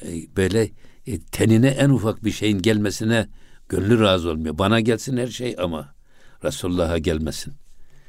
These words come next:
Zaten yo-, yola çıkmasının sebebi de o. "Yalnız gitmeyelim yola." diye. Bu hadiseden dolayı biz de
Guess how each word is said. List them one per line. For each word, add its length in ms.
Zaten 380
yo-, 180
yola 300
çıkmasının 580
sebebi 440
de 80
o. 120
"Yalnız 360
gitmeyelim 520
yola." 240
diye. 160
Bu 200
hadiseden 640
dolayı 400
biz 220
de 180